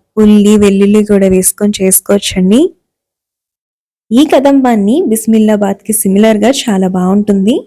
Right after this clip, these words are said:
టేస్ట్ అయితే. వీడియో నచ్చినట్లయితే తప్పకుండా లైక్ చేయండి. మరి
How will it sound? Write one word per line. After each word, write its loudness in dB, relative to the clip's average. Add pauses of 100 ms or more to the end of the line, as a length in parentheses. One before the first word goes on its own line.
(600)
టేస్ట్ -2
అయితే. -2 (580)
వీడియో 4
నచ్చినట్లయితే 0
తప్పకుండా -4
లైక్ -2
చేయండి. 0 (920)
మరి 0